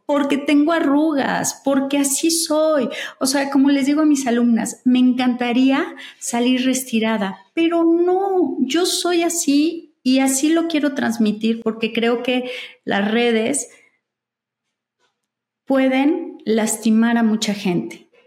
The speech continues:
y pueden herir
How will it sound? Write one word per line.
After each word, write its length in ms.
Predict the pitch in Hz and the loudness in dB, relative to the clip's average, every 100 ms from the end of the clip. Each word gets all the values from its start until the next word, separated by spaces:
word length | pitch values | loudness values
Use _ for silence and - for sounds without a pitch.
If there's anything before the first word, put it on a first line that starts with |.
| _ 226 | _ -4
y 100 | 214 | -2
pueden 600 | 226 240 240 240 247 247 - - - _ _ - | 0 0 0 0 0 -4 -12 -20 -20 _ _ -2
herir 800 | 214 220 254 254 - - - | 2 2 2 2 -2 -10 -20